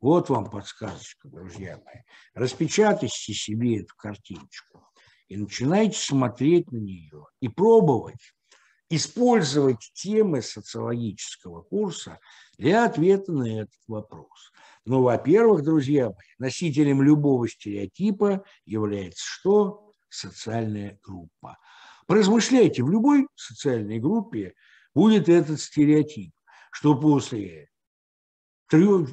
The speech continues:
э, э, двойки должна идти тройка. Или не в любой социальной группе, да?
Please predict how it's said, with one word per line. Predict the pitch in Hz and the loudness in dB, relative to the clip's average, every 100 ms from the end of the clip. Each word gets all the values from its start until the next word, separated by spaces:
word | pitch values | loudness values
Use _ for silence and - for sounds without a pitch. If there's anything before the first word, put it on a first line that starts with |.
| 139 | 0
э, | 139 131 127 127 123 120 117 117 117 117 113 | 2 4 2 2 0 0 0 -2 -8 -10 -8
э, | 113 113 113 110 107 | -4 -2 0 0 0
двойки | 147 214 226 - 101 - _ _ _ | 2 2 2 -4 -10 -12 _ _ _
должна | 113 131 117 123 147 170 139 | -4 -2 -2 -2 0 2 0
идти | - - 104 104 98 _ _ | -2 -10 -6 -6 -8 _ _
тройка. | - 107 80 - - - _ - | -8 -8 -10 -20 -20 -20 _ 0
Или | 220 220 220 | 2 2 2
не | 185 202 | 0 0
в | 196 | 0
любой | 214 156 95 - _ _ | 0 -2 -6 -14 _ _
социальной | - 98 - - 87 82 78 80 _ | -18 -16 -16 -16 -16 -18 -18 -20 _
группе, | 123 104 76 _ - 95 92 | -12 -12 -16 _ -20 -20 -6
да? | 135 156 | 0 0